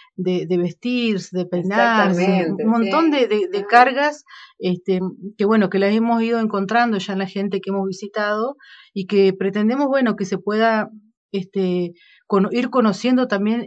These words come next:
Speaker 1: el patrimonio que tiene Jacobasi, este, que no está exhibido en ningún lado, pero que sí resguardado con, como un tesoro en, en las casas,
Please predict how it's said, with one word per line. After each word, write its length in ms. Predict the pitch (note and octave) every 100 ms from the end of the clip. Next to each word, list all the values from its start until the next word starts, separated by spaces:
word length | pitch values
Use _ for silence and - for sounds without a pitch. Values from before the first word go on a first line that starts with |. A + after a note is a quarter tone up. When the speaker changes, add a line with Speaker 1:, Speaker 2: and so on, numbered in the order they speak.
| -
Speaker 1:
el 200 | F#3 F3
patrimonio 760 | F#3 F#3 G3 G3 G#3+ B3 B3
que 120 | A#3+ F3+
tiene 260 | G#3 G#3
Jacobasi, 760 | F#3+ F3 F3+ G3 A3 - D4 E4+ _ - _ -
este, 560 | F#3 F3+ - F#3 F3+ -
que 140 | G3+
no 80 | A#3
está 240 | A#3+ B3
exhibido 400 | A#3+ - G3 G3+
en 80 | F#3+
ningún 280 | F#3 F#3 G3
lado, 320 | G#3 A3 G#3+
pero 160 | F#3+ F3
que 100 | F#3+
sí 180 | F#3+ G#3
resguardado 880 | G3 G3+ F#3 F#3 F#3+ A3+ A#3 A#3+ B3
con, 320 | F3+ F3+ F3 _ _ _
como 240 | - F#3 G#3
un 160 | A#3
tesoro 520 | A3 F#3 - C4 A#3 G3
en, 120 | F#3+
en 140 | F#3 F#3
las 140 | E3+
casas, 600 | A3 A#3 A3 C4+ E4+